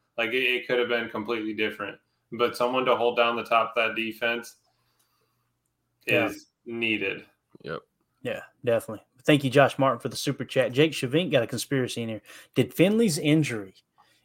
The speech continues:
Speaker 2: end Rodgers' throwing over the middle of the field? Hmm.
Speaker 3: Wow.
Speaker 1: Okay. Okay, really quickly. To
Speaker 3: There
Speaker 1: that
Speaker 3: we
Speaker 1: point,
Speaker 3: go.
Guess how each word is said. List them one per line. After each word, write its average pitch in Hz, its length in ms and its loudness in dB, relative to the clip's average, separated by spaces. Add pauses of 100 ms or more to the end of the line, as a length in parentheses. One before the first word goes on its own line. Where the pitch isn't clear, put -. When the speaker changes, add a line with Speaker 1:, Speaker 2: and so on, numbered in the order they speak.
(140)
Speaker 2:
end 156 240 8
Rodgers' 135 540 8
throwing 135 300 2
over 131 180 0
the 127 60 -2
middle 135 220 0
of 123 60 -4
the 123 60 -10
field? 143 500 -6
Hmm. 127 140 -6
Speaker 3:
Wow. 107 680 6
Speaker 1:
Okay. 113 260 4 (280)
Okay, 131 280 2
really 135 320 4
quickly. 117 520 0
To 113 100 0
Speaker 3:
There 131 140 10
Speaker 1:
that 131 80 6
Speaker 3:
we 123 100 4
Speaker 1:
point, 104 140 4
Speaker 3:
go. 98 340 6